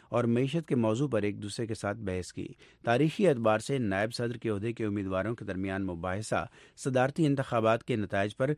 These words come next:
کم ہی اثر انداز ہوتا ہے۔ صدارتی امیدواروں ہلری کلنٹن اور ڈونلڈ ٹرمپ کے درمیان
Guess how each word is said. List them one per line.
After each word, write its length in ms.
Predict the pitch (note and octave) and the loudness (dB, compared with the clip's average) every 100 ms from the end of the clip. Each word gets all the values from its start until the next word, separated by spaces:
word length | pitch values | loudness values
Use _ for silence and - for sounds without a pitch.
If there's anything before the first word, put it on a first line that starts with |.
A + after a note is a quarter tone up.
| - _ - | -6 _ -2
کم 240 | D3 C#3+ | 2 4
ہی 140 | D3 C#3 | 4 2
اثر 200 | B2 G2+ | 0 0
انداز 340 | G2 F#2 F2 | 2 0 -2
ہوتا 280 | F#2 - F2+ | -8 -4 -4
ہے۔ 120 | F#2 - _ _ _ _ - | -4 -8 _ _ _ _ -2
صدارتی 360 | D3+ D3+ D3+ | 6 6 6
امیدواروں 480 | F3+ D#3+ B2+ A#2+ D3+ | 4 4 6 6 6
ہلری 320 | E3 B2+ B2 | 4 2 0
کلنٹن 420 | A#2+ A#2 B2 D3 C3+ | 0 0 0 2 0
اور 80 | |
ڈونلڈ 360 | G2+ A2 A#2+ A2 | 0 0 0 -2
ٹرمپ 280 | B2+ C#3+ D3+ | 0 -2 0
کے 80 | A#2 | -2
درمیان 380 | G#2 G#2+ A2+ | 0 0 0